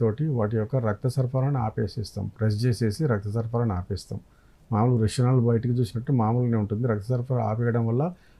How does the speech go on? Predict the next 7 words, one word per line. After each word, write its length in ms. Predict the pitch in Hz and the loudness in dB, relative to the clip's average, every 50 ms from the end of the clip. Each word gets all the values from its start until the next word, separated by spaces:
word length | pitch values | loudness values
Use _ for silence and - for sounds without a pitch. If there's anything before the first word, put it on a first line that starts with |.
| _ - | _ 0
ఆ 40 | 131 | 2
వృషణాలు 460 | 117 113 120 107 - 147 143 143 139 | 4 4 4 4 4 2 4 4 4
అనేది 560 | 135 131 139 156 175 175 165 160 170 185 180 180 - - 135 | 4 4 4 4 4 2 2 2 2 2 0 -2 -2 2 4
అట్రపి 380 | 120 117 - - 160 160 160 160 | 4 4 4 2 0 2 4 2
అయిపోతాయి, 360 | 131 117 117 101 107 101 98 | 2 2 2 0 0 0 0
కుచించుకుపోతాయి. 800 | - 120 110 143 139 127 131 123 120 107 107 104 104 131 143 160 | 0 -2 0 2 2 0 0 -2 -2 -2 -2 -2 0 0 0 0
మామూలుగా 460 | 160 139 127 120 117 120 123 135 147 | 0 0 0 0 0 0 0 0 -2